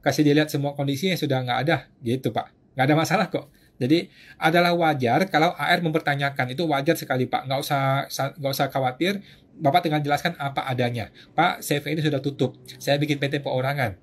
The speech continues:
Nah, di sini bisnisnya jalan, Pak." Kasih tahu, kasih dia lihat P T perorangan jalan. Gitu sih, Pak. Nggak ada masalah kok. Jelaskan apa adanya kepada A R secara jujur. Gitu, Pak Mario. Saya mau dibantu, Pak.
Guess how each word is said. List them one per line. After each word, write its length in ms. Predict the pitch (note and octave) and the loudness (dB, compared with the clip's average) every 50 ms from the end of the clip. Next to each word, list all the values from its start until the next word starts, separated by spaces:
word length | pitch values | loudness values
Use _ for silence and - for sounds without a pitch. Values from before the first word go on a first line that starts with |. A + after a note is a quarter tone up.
| - | -10
Nah, 160 | B2+ A#2 A2+ | -8 -6 -4
di 80 | A#2 B2+ | -2 -4
sini 400 | A#2 - E3 F3 F3+ E3 D#3 C3+ | -2 -2 -2 -2 -2 0 -2 0
bisnisnya 480 | B2+ C3 B2+ - C#3+ D3 D#3 D3+ D#3 D#3+ | 0 -2 -4 -4 -4 -4 -2 -2 0 0
jalan, 160 | E3+ E3+ E3 | 0 0 0
Pak." 320 | E3+ E3 - - - - | -2 -2 -2 -4 -8 -10
Kasih 160 | C3+ - D3 | -8 -6 -4
tahu, 160 | - - F3 - | -2 -2 -2 -2
kasih 240 | - B2 - C#3+ | -4 -4 -2 -2
dia 80 | C3+ B2+ | 0 0
lihat 240 | C3 C3+ C3 B2+ - | 0 0 -2 -2 -4
P 80 | - | -4
T 160 | A#2 - A#2 A2 | -4 -4 -4 -4
perorangan 240 | C3 C3 A#2+ B2+ | -4 -4 -4 -4
jalan. 260 | C3 A#2+ G#2+ G#2 F#2+ F2 - _ _ _ _ - | -4 -4 -6 -6 -8 -10 -12 _ _ _ _ -10
Gitu 240 | B2 A#2 B2+ B2+ | -6 -4 -4 -2
sih, 160 | B2+ A2+ - - | -2 -4 -4 -6
Pak. 240 | - - - - | -8 -10 -12 -8
Nggak 80 | C3 C3 | -6 -4
ada 120 | C3+ C#3+ D3+ | -2 -2 -2
masalah 220 | D3+ C#3+ G3 - G#2+ | -2 -2 -4 -4 -6
kok. 240 | - D#3 - - _ _ - - - - - | -6 -8 -10 -12 _ _ -20 -20 -14 -4 0
Jelaskan 320 | D3 D3 D3+ - G3 F3+ E3 | 2 2 2 2 0 0 0
apa 240 | D3+ D3+ D#3 D3 | 0 0 0 0
adanya 240 | D3 D3+ D3+ E3+ E3 | 0 0 0 0 0
kepada 320 | D3+ D3 C#3 C3 C3 C3 C3+ - | 0 0 0 0 0 -2 -4 -6
A 80 | - D3 - | -6 -4 -2
R 80 | D#3 D3+ | -2 -2
secara 240 | - - B2+ A#2+ A#2 | -2 -4 -4 -2 -2
jujur. 240 | A#2 G#2+ A2 G2 - - _ _ _ _ - | -2 -2 -2 -4 -6 -8 _ _ _ _ -8
Gitu, 320 | A#2+ A2+ A2+ A2+ A#2 G#2 | -6 -6 -4 -4 -4 -6
Pak 80 | - A2+ | -6 -6
Mario. 320 | G#2+ G2 F#2 F2+ F2+ - _ _ _ _ _ _ _ | -10 -12 -14 -14 -18 -20 _ _ _ _ _ _ _
Saya 240 | - - B2 A2+ A2+ | -6 -2 0 0 0
mau 40 | |
dibantu, 280 | A2+ A2 G#2+ A2 A2+ G#2+ | 0 -2 -2 -2 -4 -4
Pak. 160 | G#2 - - | -4 -6 -8